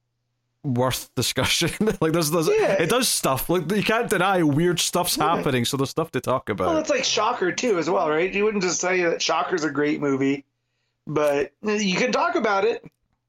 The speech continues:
Speaker 1: Yeah, so,
Speaker 2: <clears throat>
Speaker 1: aye. I wasn't expecting to talk about Deadly Friends so much in this episode,
Speaker 2: No?
Speaker 1: but here we are.
Speaker 2: Ah, yeah, here we go.
Speaker 1: Yeah. If you wanna see a proper eighties horror movie that's fun with robots, check out, check out Chopping Mall. It's the,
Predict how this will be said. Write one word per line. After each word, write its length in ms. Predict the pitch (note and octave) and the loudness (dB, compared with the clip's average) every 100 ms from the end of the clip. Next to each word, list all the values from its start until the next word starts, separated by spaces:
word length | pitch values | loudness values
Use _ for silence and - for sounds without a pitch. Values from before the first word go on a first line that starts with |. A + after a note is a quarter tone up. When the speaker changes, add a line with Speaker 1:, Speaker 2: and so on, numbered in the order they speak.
| _ _ _ _ _ - _ _ G2+ | _ _ _ _ _ -20 _ _ -4
Speaker 1:
Yeah, 260 | G2 F2+ - | -4 -4 -8
so, 380 | - A2 G#2+ - _ _ _ _ _ _ _ | -4 -2 -2 -4 _ _ _ _ _ _ _
Speaker 2:
<clears throat> 140 | - - | -8 -4
Speaker 1:
aye. 340 | G2+ E2 F2+ - - | 0 0 -2 -8 -4
I 40 | E3 | -2
wasn't 160 | D#3 | 0
expecting 280 | C#3+ C3 - | 0 -2 -2
to 80 | A#2+ | -2
talk 60 | |
about 160 | A2 G#2 | -2 0
Deadly 240 | A2+ G#2 | 0 -2
Friends 300 | G2 A2 G#2 - | -2 -2 -2 -2
so 100 | F#2+ | -2
much 260 | F2+ - | -2 -4
in 100 | F#2 | -4
this 340 | F2 - - - - | -4 -6 -10 -8 -8
episode, 500 | E2 - - F2+ C3 | -8 -10 -4 -2 -2
Speaker 2:
No? 200 | F#3 B3+ | -2 -2
Speaker 1:
but 220 | F#2 - _ - | -4 -4 _ -6
here 220 | B2+ A#2+ | -2 0
we 140 | G#2 | 0
are. 200 | F2 F#2 A#2+ | 2 0 -2
Speaker 2:
Ah, 440 | C#3+ C3+ - - - - | -6 -6 -6 -10 -14 -14
yeah, 120 | F3 G3+ | -10 -4
here 140 | A#3+ | -4
we 100 | C#4+ | -2
go. 380 | G#3 A#3+ E3 - - - | 0 0 -2 -6 -16 -8
Speaker 1:
Yeah. 280 | G#2 G2 F#2 _ _ _ - | -2 -2 -4 _ _ _ -8
If 120 | G2 | -2
you 60 | D3+ | 0
wanna 160 | G3 | 0
see 120 | F#3 E3+ | 0 0
a 60 | |
proper 400 | - D3+ D3 D3 | 0 -2 0 0
eighties 240 | C#3 A#2+ A#2+ | 2 0 0
horror 260 | A#2+ A#2+ | 2 2
movie 400 | A#2 A#2 A2 A2+ | 2 0 0 0
that's 180 | G#2+ F2+ | 0 -2
fun 440 | - G#2+ G2+ G2 F2 | -2 0 2 0 -2
with 160 | G2 | -2
robots, 440 | G2+ G2+ G2+ G2 - | -2 0 0 -2 -4
check 240 | - A#2 | -4 -2
out, 140 | G#2+ - | -4 -2
check 200 | D3+ D3 | -4 -2
out 160 | B2 - | -2 -2
Chopping 400 | B2 G2 G#2 F#2+ | -4 -2 -2 0
Mall. 340 | F2+ F2+ F#2 | 0 0 0
It's 200 | G#2 - | -2 -4
the, 260 | G#2+ G2+ | -2 -2